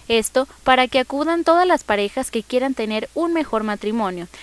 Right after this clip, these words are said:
que perdure para toda la vida. Para más información puedes comunicarte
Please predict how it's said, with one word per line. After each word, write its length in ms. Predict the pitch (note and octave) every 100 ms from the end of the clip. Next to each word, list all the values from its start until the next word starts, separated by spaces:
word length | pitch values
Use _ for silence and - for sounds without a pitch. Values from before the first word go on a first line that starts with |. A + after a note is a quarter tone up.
| -
que 140 | G3+
perdure 520 | - G3 F#3+ A3 A3+ C#4+
para 260 | A3 G3
toda 280 | F#3+ F#3 F3+
la 100 | F3+
vida. 300 | A3 D#4 B3 - - - -
Para 200 | B3+ C#4
más 240 | D4 F4
información 600 | G4 D#4+ A#3 G3+ A3 B3+
puedes 300 | D4 D4 E4
comunicarte 760 | - C4 G3+ F#3 G#3 G3+ B3+